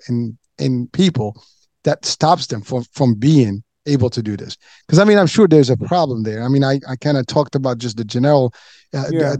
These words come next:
Speaker 1: the general piece of it, but I know there's more to this.
Speaker 2: Yeah, I mean, well, for starters, I think most people think that because they are special, these entrepreneurs, they,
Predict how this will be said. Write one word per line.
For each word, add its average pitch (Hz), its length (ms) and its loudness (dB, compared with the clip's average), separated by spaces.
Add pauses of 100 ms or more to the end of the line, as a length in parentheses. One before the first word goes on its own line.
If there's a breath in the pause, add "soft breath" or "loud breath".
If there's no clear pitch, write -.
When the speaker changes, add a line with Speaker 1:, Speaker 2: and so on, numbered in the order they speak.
Speaker 1:
the 127 60 -2
general 170 320 4
piece 131 280 -4
of 107 100 -2
it, 135 160 -2
but 139 160 -2
I 139 80 0
know 165 220 6
there's 135 280 4
more 143 440 4 (240)
to 185 180 2
this. - 300 -8 (760)
Speaker 2:
Yeah, 240 240 4
I 185 60 0
mean, 185 260 2
well, 180 120 2
for 175 160 -2
starters, 202 520 2
I 147 120 -2
think - 260 -6
most 165 400 2
people 185 320 0
think 110 600 -6 (340 soft breath)
that 135 360 0 (600)
because 156 580 0
they 165 200 4
are 156 240 6
special, 110 560 -8
these 135 180 -4
entrepreneurs, 151 680 0
they, 143 120 2